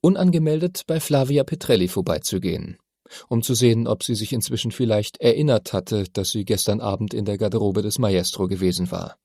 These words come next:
Die Vorstellung, etwas zu tun zu haben, belebte ihn, und er stieg an den Fondamenta Nuove aus und ging zum Krankenhaus,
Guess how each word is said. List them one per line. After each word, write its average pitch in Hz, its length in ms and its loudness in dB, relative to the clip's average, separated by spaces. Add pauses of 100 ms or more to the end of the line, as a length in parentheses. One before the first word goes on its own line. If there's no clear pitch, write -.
(580)
Die 107 80 2
Vorstellung, 117 600 4
etwas - 400 -2
zu - 140 -2
tun 143 280 2
zu 120 240 2
haben, 123 280 0
belebte 135 440 2
ihn, 92 400 -8 (480)
und 127 180 0
er 147 120 4
stieg - 340 0
an 135 160 0
den 127 160 4
Fondamenta 127 560 2
Nuove 139 540 0
aus 175 420 -2 (140)
und 143 160 0
ging 143 180 0
zum 160 200 -2
Krankenhaus, 107 840 0